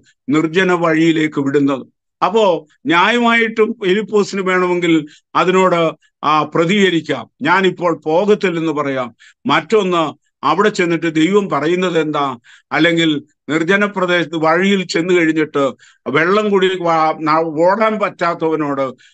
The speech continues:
അല്ലെങ്കിൽ നടക്കുന്നതിന് ബുദ്ധിമുട്ടുള്ളവനോട്, കുതിരയോ വണ്ടിയോട്, കുതിര,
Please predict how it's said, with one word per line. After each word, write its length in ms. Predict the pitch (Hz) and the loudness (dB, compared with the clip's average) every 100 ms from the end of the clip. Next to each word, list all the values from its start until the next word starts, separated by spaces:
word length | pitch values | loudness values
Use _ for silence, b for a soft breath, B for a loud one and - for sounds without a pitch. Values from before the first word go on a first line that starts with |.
| - | -6
അല്ലെങ്കിൽ 540 | 139 180 185 180 165 156 B - | 0 0 2 2 2 -2 B -2
നടക്കുന്നതിന് 640 | 156 190 226 240 226 214 | 0 0 0 0 2 0
ബുദ്ധിമുട്ടുള്ളവനോട്, 1040 | 170 170 220 208 196 175 165 160 151 147 123 B B - | 0 -2 -2 -4 -2 0 0 0 0 -2 -4 B B 0
കുതിരയോ 480 | 160 160 196 208 196 | 2 4 4 2 2
വണ്ടിയോട്, 600 | 180 175 175 170 165 151 | 0 0 -2 0 0 -2
കുതിര, 380 | 131 - 160 190 | -6 -4 0 2